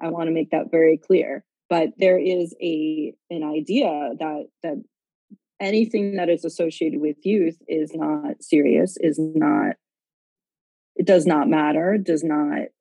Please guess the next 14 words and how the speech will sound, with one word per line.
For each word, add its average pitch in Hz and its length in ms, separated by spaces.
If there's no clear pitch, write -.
uh, - 460
does 165 160
not 165 240
make 156 220
meaningful 160 440
change. 156 500
And 165 160
it 151 140
does, 175 460
it - 160
should, 143 520
and 156 180
it 147 140
is. - 460